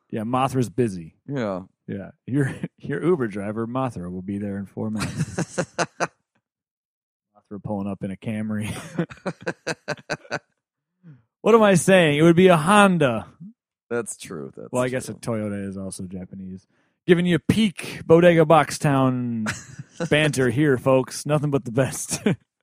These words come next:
Speaker 1: Uh, I'm a tired guy. Oh, it's a tired episode for your guy right here.
Speaker 2: That's fair.
Speaker 1: Who's
Speaker 2: Well,
Speaker 1: a
Speaker 2: let's
Speaker 1: super
Speaker 2: continue.
Speaker 1: fan?
Speaker 2: Let's get back on track.
Speaker 1: So, yeah, Suicide Forest is how we lost, uh, Dorothy's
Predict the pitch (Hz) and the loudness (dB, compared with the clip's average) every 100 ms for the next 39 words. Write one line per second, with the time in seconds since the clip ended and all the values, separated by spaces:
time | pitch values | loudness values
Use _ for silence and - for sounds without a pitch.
0 | 139 - - 165 156 151 135 _ - 127 | -18 -14 -12 -12 -14 -16 -16 _ -4 -2
1 | 123 113 131 185 180 131 117 107 98 90 | -2 -4 0 0 0 0 -2 -4 -8 -14
2 | 85 - _ 123 127 117 - 110 98 92 | -16 -20 _ -10 -10 -10 -10 -8 -8 -12
3 | - - 92 85 92 87 87 87 82 82 | -16 -14 -14 -14 -16 -14 -16 -18 -20 -20
4 | 87 92 82 - 82 73 - 170 202 196 | -16 -16 -16 -16 -12 -10 0 2 2 0
5 | 120 190 135 107 117 - 165 151 135 123 | -2 0 -2 -2 -4 -6 -4 -2 -2 -4
6 | 110 113 87 76 - 180 160 180 190 120 | -8 -8 -8 -6 0 2 2 2 0 0
7 | - 147 139 131 - 135 127 120 120 113 | -2 -2 -2 -4 -4 -2 0 -2 -6 -4
8 | 123 120 113 117 117 113 110 - 117 107 | -2 -2 -4 -4 -6 -6 -6 -8 -10 -8
9 | 107 113 104 107 95 | -6 -8 -8 -10 -10